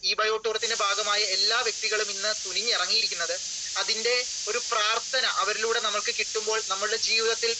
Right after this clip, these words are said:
പൈസയേക്കാൾ ഉപരി നമ്മളുടെ ജീവിതത്തിൽ ഏറ്റവും വലിയൊരു സന്തോഷം ഉണ്ടാക്കുന്ന ഒരു മേഖലയാണ്, ഏറ്റവും വലിയൊരു പ്ലാറ്റ്ഫോം ആണിത്. അതുപോലെ തന്നെ സാമ്പത്തികപരമായിട്ട് പുറമോട്ട് നിൽക്കുന്ന, ജീവിതത്തിൽ ഇനി എന്ത് ചെയ്യും, ഇനി അടുത്ത വഴി എന്താണെന്ന് കാത്തിരിക്കുന്ന നിങ്ങൾ ഓരോരുത്തരുടെയും ജീവിതത്തിൽ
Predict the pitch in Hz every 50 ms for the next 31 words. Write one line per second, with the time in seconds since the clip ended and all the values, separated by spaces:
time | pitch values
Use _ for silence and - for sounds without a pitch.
0 | - - 202 208 226 220 - - 254 247 240 - 254 247 233 220 208 214 196 175
1 | - - - - - - 202 202 214 226 233 233 - 214 226 226 220 226 - 240
2 | 220 208 220 - - - 294 311 294 269 269 254 233 - 208 208 214 220 240 247
3 | 240 269 269 233 220 214 220 214 214 - 226 214 220 220 196 196 202 208 190 180
4 | 175 175 180 180 196 202 214 214 190 190 190 208 262 - - - 180 185 - -
5 | - 233 240 233 220 220 214 - - 185 175 180 - - - 240 240 233 214 202
6 | 202 214 - - _ _ - - - - - - _ _ _ - 208 220 247 254
7 | 254 254 254 247 254 269 277 - _ _ - - 226 226 240 240 254 247 247 247
8 | 240 240 233 233 233 254 240 226 220 214 220 226 220 233 226 208 - 220 202 196
9 | 196 - - - - - 233 240 240 240 240 262 247 240 - - 226 233 233 226
10 | 233 269 277 320 - - 240 240 - - 247 - - - 190 202 220 226 214 208
11 | 220 - - 240 240 220 202 190 196 196 202 208 208 214 220 247 254 247 240 226
12 | 226 226 233 226 226 220 220 226 226 233 - 208 208 208 - 233 220 208 - 214
13 | 208 214 208 202 196 214 208 190 190 202 214 233 - - 247 - 240 226 208 226
14 | 220 233 226 226 202 202 196 202 - - -